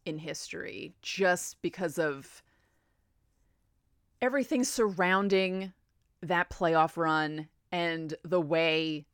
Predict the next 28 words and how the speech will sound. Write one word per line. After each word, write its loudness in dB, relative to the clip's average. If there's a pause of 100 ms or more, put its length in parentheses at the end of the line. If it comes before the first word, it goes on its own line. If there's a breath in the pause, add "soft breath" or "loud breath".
(140)
that 0
they 6
won 2
those -2
two -4
games. -4
I -2
mean, -4
honestly, -4 (380)
it -4
was -4
like -2
something -4
was -4
happening -4
in -4
the -2
old 0
stadium -2
during -2
those -2
games. -6
It -10
was -10
kind -2
of -2
crazy, -2
and -2